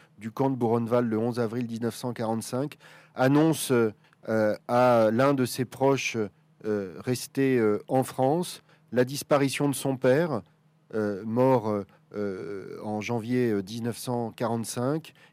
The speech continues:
et puis le fait qu'il est sans nouvelles de sa mère et de sa sœur, elle déportée, euh,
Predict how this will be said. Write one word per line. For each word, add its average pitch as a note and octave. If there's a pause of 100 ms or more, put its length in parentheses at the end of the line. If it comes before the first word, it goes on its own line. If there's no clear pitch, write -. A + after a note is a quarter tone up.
et B2+
puis D3+
le C3
fait D3+
qu'il B2+
est B2
sans C#3+
nouvelles C3
de B2
sa A#2
mère A#2 (280)
et B2
de C3
sa B2+
sœur, B2+
elle B2+
déportée, A#2+
euh, G#2